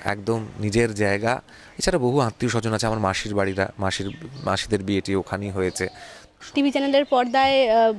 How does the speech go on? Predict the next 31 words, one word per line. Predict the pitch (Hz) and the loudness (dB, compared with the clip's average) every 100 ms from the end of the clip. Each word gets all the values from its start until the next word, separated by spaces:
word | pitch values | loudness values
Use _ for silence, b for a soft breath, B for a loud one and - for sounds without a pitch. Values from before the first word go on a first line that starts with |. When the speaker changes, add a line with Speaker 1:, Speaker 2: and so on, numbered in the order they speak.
| 226 | -4
Speaker 2:
শাসকের | - 233 294 285 | -4 0 2 2
বিরুদ্ধে | 277 269 240 | 0 0 0
কথা | 262 220 269 | 0 0 2
বলতে | 269 262 277 | 2 2 -2
শোনা | - 254 254 | -2 -2 0
যায় | 269 285 339 | 4 4 4
এবং | 247 240 247 B B B | 4 2 -2 B B B
বিভিন্ন | 247 294 285 285 277 | 4 6 6 4 2
বিষয়ে | 247 254 277 269 269 | 2 0 2 4 6
আর | 254 - | 4 0
কি | 269 233 - | -4 -4 0
প্রশ্ন | 262 - 311 | 0 4 2
তোলেন। | 294 277 302 415 | 4 4 4 4
হয়তো | 285 262 311 | 2 4 4
এই | 294 | 4
দিকগুলো, | 294 269 269 320 339 B B B | 4 2 4 6 4 B B B
আহ, | 262 262 262 | 4 6 6
সেভাবে | - 302 311 302 | 4 4 6 4
জানতেন | 262 254 277 330 | 2 2 2 4
না | 311 | 2
কেউ, | 277 269 | 4 4
আজকে | 269 226 - | 4 2 0
আমাদের | 254 254 | 0 2
এই | 277 | 2
অনুষ্ঠানের | 262 254 269 269 | 2 0 -2 -4
মাধ্যমে | 254 233 254 254 | -4 -2 -2 0
আরও | 226 233 | 0 2
বেশি | 247 - | 0 -2
করে | 247 254 247 | 0 2 2
উঠে | 247 - 285 226 | 0 0 0 0
এলো। | 214 | -4